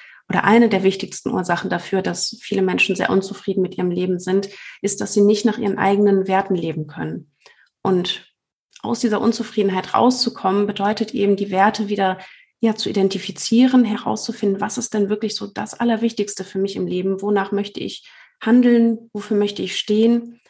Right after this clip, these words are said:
und dann zu schauen, wie kann ich jetzt diese Werte mehr in mein Leben integrieren, wie kann ich im privaten, aber auch im beruflichen schaffen, ja, nach diesen Werten eben zu handeln und, äh, mich daran zu orientieren.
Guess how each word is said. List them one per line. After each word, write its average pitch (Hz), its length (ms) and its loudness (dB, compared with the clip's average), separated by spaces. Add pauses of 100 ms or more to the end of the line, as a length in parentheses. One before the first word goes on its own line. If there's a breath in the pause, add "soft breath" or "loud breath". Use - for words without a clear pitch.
(240 loud breath)
und 202 140 -4
dann 214 360 2 (180)
zu - 140 -10
schauen, 226 420 2
wie 220 140 -4
kann 226 200 -2
ich 208 120 -4
jetzt 202 240 -10
diese 196 200 -8
Werte 208 300 -2
mehr 214 260 2
in 220 100 0
mein 202 200 -2
Leben 208 320 4
integrieren, 208 680 0 (280 loud breath)
wie 208 160 -4
kann 208 240 2
ich 196 360 2
im 196 380 -2
privaten, 202 500 -2
aber 196 220 2
auch - 160 -2
im 208 100 2
beruflichen 202 760 0 (260 loud breath)
schaffen, 202 720 0 (100)
ja, 196 140 2
nach 196 220 4
diesen 202 320 2
Werten 190 280 -2
eben 180 220 -4
zu 175 180 -10
handeln 196 500 4 (300 loud breath)
und, 185 380 -2
äh, 185 140 -4
mich 185 220 -2
daran 180 480 0
zu - 140 -4
orientieren. 170 840 -4